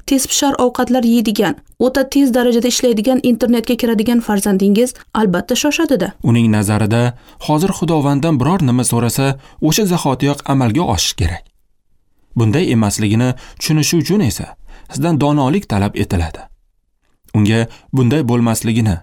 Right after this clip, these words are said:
Speaker 2: misollar bilan tushuntiring. Bolangiz o'zida sabr toqatni shakllantirishi kerakligini uqtiring. Buning uchun u bilan birga ibodat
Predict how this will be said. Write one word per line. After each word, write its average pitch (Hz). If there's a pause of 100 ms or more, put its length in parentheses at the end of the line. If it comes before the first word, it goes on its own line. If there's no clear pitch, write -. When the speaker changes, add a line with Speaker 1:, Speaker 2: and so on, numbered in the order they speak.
(360)
Speaker 2:
misollar 147
bilan 104
tushuntiring. - (840)
Bolangiz 101
o'zida 113 (260)
sabr 135 (100)
toqatni 135 (360)
shakllantirishi 135
kerakligini 101 (220)
uqtiring. 92 (960)
Buning 101
uchun 117 (240)
u 151
bilan 135
birga 113
ibodat 104